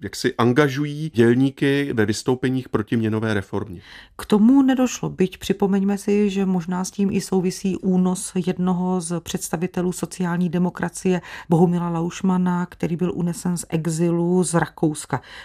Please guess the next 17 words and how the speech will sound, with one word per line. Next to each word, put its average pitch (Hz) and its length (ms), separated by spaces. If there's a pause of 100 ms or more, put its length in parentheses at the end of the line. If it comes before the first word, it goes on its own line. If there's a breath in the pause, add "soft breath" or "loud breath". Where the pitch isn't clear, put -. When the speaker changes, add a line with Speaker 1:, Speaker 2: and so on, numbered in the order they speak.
(160 loud breath)
Speaker 2:
K - 140
procesům 196 800
nedošlo, 135 580
měl 175 200
to 185 140
být 175 240
velký 135 380
veřejný 175 420
proces, 151 560 (300 loud breath)
nakonec 220 680
ale 156 340 (100)
přece - 380
jenom 208 300
sociální 196 600
demokraté 165 800
v 156 120
různých 180 640